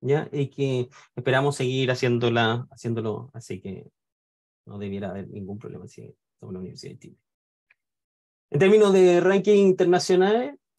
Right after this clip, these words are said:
eh, somos la número uno en, eh,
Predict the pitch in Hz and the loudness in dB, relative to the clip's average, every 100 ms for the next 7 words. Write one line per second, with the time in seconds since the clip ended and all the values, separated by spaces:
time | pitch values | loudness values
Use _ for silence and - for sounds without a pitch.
0 | _ 165 160 151 147 147 175 175 170 165 | _ -2 0 2 0 0 2 2 2 0
1 | 160 165 160 170 190 190 196 - _ 131 | 0 -2 0 2 2 2 0 -2 _ -8
2 | 127 131 131 127 123 120 117 | -4 -2 0 2 2 2 0